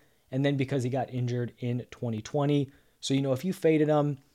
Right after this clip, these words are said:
you likely missed out 'cause he finished as the R B seven in points per game and the R B four in total points,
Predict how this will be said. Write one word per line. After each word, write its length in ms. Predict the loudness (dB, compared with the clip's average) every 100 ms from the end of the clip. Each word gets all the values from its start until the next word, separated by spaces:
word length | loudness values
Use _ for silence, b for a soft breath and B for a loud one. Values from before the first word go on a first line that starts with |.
| _
you 100 | 0
likely 340 | 4 4 4 0
missed 300 | 0 -2 0
out 300 | 2 2 0
'cause 120 | -4
he 80 | -4
finished 300 | -2 -4 0
as 120 | -2
the 140 | -2 -2
R 180 | 0
B 100 | 0
seven 460 | -4 -2 -2 0 -2
in 80 | -4
points 280 | -4 -6 -6
per 120 | -6
game 440 | -2 0 0 -2 b b b
and 140 | -4 -2
the 100 | 0
R 220 | 0 0
B 160 | -2
four 360 | -6 -4 -2 -2
in 160 | -4 -6
total 260 | -6 -6 -6
points, 520 | 0 2 2 0